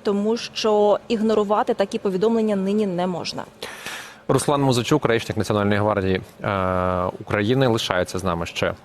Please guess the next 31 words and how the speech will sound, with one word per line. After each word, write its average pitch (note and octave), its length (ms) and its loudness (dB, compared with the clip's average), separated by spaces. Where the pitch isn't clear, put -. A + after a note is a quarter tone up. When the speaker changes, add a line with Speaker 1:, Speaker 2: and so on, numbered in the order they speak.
Speaker 2:
на F2+ 480 0
прямому F2+ 300 0
відеозв'язку. F2 760 -2
Е, - 40 2
наостанок C3 480 0
хочу C3 240 2
вас, - 380 0
е, G2 100 4
поцікавитися, A#2+ 1000 0
е, - 40 -6
ну, D3+ 80 2
не D3+ 60 4
те, F3 140 0
щоб A#2+ 240 -2
ваш C#3 340 0
прогноз, D3 440 0
до B2 100 -2
чого D3+ 280 2
готуються A#2 680 2
зараз, C3 320 2
зокрема, G2+ 360 0
бійці, G#2 580 0
е, G2+ 180 0
Нацгвардії, G#2+ 540 0
які F#2 200 -2
виконують G2 380 0
завдання G2 360 0
у F#2 60 0
зоні G2 220 0
бойових F#2+ 420 2
дій, D#3 200 2